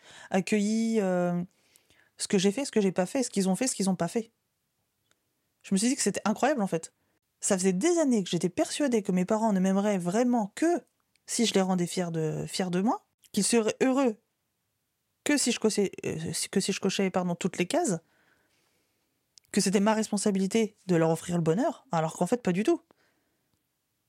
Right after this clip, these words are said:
Suite à ça, voilà, je suis passée, euh, par beaucoup de phases,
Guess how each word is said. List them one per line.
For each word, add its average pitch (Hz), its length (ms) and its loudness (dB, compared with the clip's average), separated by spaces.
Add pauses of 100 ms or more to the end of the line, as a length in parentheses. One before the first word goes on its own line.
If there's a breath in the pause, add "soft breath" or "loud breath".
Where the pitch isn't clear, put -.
(180)
Suite 202 200 0
à 180 80 2
ça, 233 440 0 (180)
voilà, 170 220 -4
je - 80 -6
suis - 100 -4
passée, 185 460 0
euh, 165 80 0
par 156 160 0
beaucoup 156 200 -4
de 160 60 -2
phases, 208 500 2